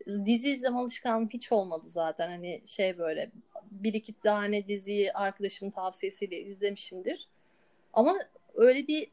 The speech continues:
zaman öldürme gibi geliyor. E, ne oluyor o zaman evde? Yani ki-, kitap okuyorsun, işte resim yapıyorsun, işte bir şeyler araştırıyorsun, ediyorsun. Hani hakikaten böyle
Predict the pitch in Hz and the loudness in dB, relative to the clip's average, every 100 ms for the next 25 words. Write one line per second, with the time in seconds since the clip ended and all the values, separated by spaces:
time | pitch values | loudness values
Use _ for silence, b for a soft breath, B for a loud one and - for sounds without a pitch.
0 | 226 220 247 294 302 247 196 185 180 175 | -6 0 0 0 2 2 0 -4 -6 -6
1 | 175 175 170 170 175 233 302 339 311 226 | -8 -6 -6 -2 0 2 4 4 6 4
2 | 190 190 202 320 427 _ _ _ _ - | 4 0 -2 -4 -6 _ _ _ _ 2
3 | 220 208 214 330 403 _ _ _ _ - | 4 4 2 0 -2 _ _ _ _ -4
4 | 226 226 240 - _ _ - - 320 294 | 0 0 -2 -12 _ _ -4 0 0 0
5 | 285 226 220 - 226 233 - 247 247 240 | 0 0 0 -2 -4 -4 0 2 4 2
6 | 269 - 277 254 - 214 - 220 214 214 | -4 -2 -2 -2 2 0 0 -2 -2 -2
7 | 220 _ _ _ - - - 254 226 - | -10 _ _ _ -20 -6 4 6 6 -2
8 | _ 202 226 - 294 285 269 254 233 226 | _ -8 -6 0 2 2 2 4 2 2
9 | - 202 202 - 196 190 185 185 - 190 | -4 -4 -4 -4 -8 -6 -4 -6 -8 -10
10 | 190 208 - 208 208 - _ _ _ 254 | -10 -10 -2 0 0 -4 _ _ _ 0
11 | 285 359 339 277 262 247 247 302 | 0 2 2 0 2 4 4 2